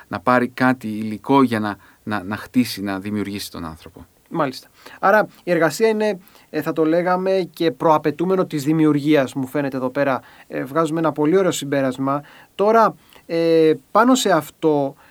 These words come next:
Speaker 2: ήθελα να πω το εξής. Δυστυχώς, Ασχέτως με το τι μας λέει πολλές φορές η Αγία Γραφή, ε, έχουμε το, έχουμε παρατηρήσει το φαινόμενο, οι, οι χριστιανοί που διαβάζουν τη Γραφή, ή οι λεγόμενοι χριστιανοί τέλος πάντων,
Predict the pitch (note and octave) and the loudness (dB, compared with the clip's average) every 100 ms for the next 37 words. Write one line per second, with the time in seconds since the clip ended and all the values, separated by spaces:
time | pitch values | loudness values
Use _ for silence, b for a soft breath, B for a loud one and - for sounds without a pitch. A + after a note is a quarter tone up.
0 | b - F#3 A#3+ B3 A3+ F#3 G#3+ G3 E3+ | b -12 -6 -2 0 0 0 -2 0 -2
1 | - - C3 - _ _ _ - _ D3+ | -2 -4 -6 -8 _ _ _ -20 _ -6
2 | E3 - F3 - A#3+ G#3+ - _ _ - | -6 -6 -4 2 4 4 -2 _ _ -2
3 | E3 - B3 B3 G#3+ G3 E3 G#3+ G3 E3 | -2 0 -2 0 0 -2 -4 -2 -2 -2
4 | C#3 F3 E3+ D#3 D#3 D#3 D3+ D3 D3+ - | -2 -2 -2 0 0 0 -2 0 0 -2
5 | C#3 B2+ D3 D#3 B2+ A#2+ - B2 C#3 C#3+ | -4 -2 0 0 0 -6 -10 -10 -10 -12
6 | B B B B - F3+ F3+ - A3 G#3+ | B B B B 0 4 4 2 0 0
7 | G#3 F#3 F3 E3 D#3 D3 D3 E3+ D#3+ E3 | -2 2 4 4 4 2 2 0 0 -2
8 | D#3+ D3+ E3 D3+ E3 F3 - D3+ D3+ F#3 | -2 2 2 2 0 -2 -2 -4 -2 0
9 | A#3 A#3+ B3 B3 B B B B - G3+ | 2 2 2 0 B B B B -8 -4
10 | G3+ G3 F#3 E3 b _ G3 F3+ G3 F#3 | 0 0 0 -4 b _ -8 0 0 0
11 | - F#3+ G3+ A3+ F3+ E3+ F3+ E3+ F3 F#3 | 0 2 2 0 -2 0 2 4 6 4
12 | C#3 C#3+ C3+ C#3+ E3 F#3 B3 - G#3 F#3+ | 4 -2 -2 0 0 0 -4 -4 0 4
13 | F3 F3 F#3+ D#3+ C#3 C#3 D3 D#3 F#3 G3 | 4 6 6 4 -2 -2 -2 -2 -2 -2
14 | B3+ A#3+ A#3+ | 0 2 2